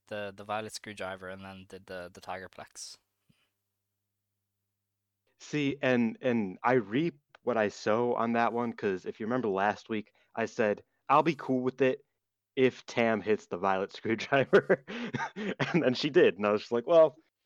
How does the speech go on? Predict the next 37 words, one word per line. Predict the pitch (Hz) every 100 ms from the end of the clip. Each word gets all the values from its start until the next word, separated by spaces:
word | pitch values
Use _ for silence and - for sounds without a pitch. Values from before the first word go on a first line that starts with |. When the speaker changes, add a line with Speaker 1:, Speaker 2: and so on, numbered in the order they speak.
| _ -
Speaker 2:
I | 110
guess | 123 110 -
that | - 101
I | 95
gotta, | 92 95 90 85 - _ _ _ _
I | 98
guess | 101 92
I | 101
gotta | 92 90 85
not | 95 101 -
be | 113
too | - 151 120
upset | - 95
about | 87 90 87
it," | 87 -
but, | 85 82
you | 95
know, | 78 - _
it's, | 95 - _ _ _ _ _ _ _ _ _ _ _ _ _ _ _
it | 139
hurts. | 98 87 - - - _ _ _ _ -
It, | 110 107
it | 101
really | 92 90
hurts | 85 85 - - _ _ _ _ _ _
Speaker 1:
That's | 110 98
Speaker 2:
as | -
a |
Speaker 1:
fair. | -
Speaker 2:
Queen's | 87 -
Quest | 87 82
guy. | 85 82 _ _ _ _ _ -
Speaker 1:
I |
think | 139 214 247 -
what | 165 160
I | 160
would | 131 139 160 156